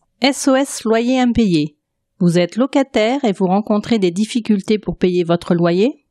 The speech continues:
Vous êtes propriétaire bailleur et votre locataire tarde à payer son loyer ?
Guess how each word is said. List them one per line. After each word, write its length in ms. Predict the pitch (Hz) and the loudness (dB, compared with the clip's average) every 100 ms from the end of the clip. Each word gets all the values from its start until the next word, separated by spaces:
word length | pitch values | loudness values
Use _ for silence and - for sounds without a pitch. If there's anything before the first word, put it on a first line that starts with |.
| _ | _
Vous 160 | 180 165 | -2 0
êtes 160 | 170 | -2
propriétaire 720 | - 247 - 247 220 220 190 170 | -2 -4 0 0 0 0 -2 0
bailleur 480 | 202 202 175 214 240 | 0 0 0 0 0
et 80 | 180 | -2
votre 320 | 170 175 - | 0 -2 -2
locataire 580 | 196 226 202 - 214 208 | -2 0 -2 0 -2 0
tarde 240 | - 196 | -2 0
à 80 | 175 | 0
payer 240 | - 208 233 | 0 0 0
son 200 | - 190 | 0 2
loyer ? 340 | 175 175 226 | 2 2 0